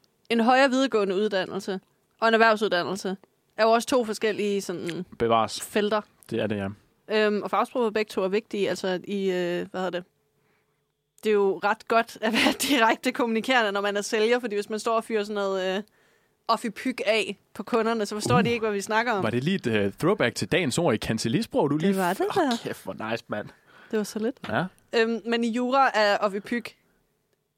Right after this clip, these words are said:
Speaker 1: en meget <laughs> vigtig del af, øh, faget, så vidt jeg kan forstå.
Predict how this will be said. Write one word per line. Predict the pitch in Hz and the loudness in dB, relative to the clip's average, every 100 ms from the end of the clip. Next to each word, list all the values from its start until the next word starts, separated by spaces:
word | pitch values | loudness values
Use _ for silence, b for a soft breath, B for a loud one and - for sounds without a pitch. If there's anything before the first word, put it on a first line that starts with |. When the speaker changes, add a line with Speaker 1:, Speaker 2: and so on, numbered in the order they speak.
| _ _ | _ _
Speaker 1:
en | 247 233 | 2 4
meget | 233 254 302 269 | 6 8 8 6
<laughs> | |
vigtig | 262 269 247 | 2 2 4
del | 247 220 | 4 6
af, | 208 214 208 208 202 196 | 4 4 2 0 0 -2
øh, | 202 | 0
faget, | 262 220 196 | 0 0 0
så | 214 | -4
vidt | 208 | -4
jeg | 202 | -4
kan | 180 | -6
forstå. | 196 - 220 | -8 -2 -2